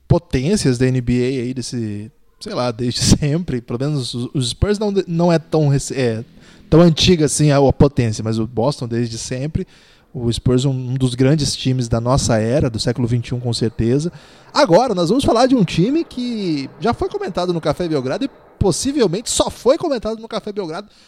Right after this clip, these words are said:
mas a gente tratou aqui na reunião de pauta e achou que esse time merecia um afago, um carinho, por dois motivos.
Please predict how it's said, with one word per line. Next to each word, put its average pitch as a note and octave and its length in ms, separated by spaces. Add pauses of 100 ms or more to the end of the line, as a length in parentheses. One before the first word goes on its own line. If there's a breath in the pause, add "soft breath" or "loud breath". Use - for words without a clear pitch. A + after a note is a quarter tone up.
(220 soft breath)
mas G#3 560
a A3 140
gente A3+ 300
tratou A3+ 500
aqui G3+ 160
na G3+ 80
reunião G3 240
de E3+ 100
pauta F#3+ 320
e C#4 40
achou A3+ 180
que - 80
esse C4 180
time C#4 280
merecia D4 480
um F4+ 140
afago, A3+ 720 (360 soft breath)
um A#3+ 140
carinho, A3 520
por C#4+ 160
dois D#4 300
motivos. C3 680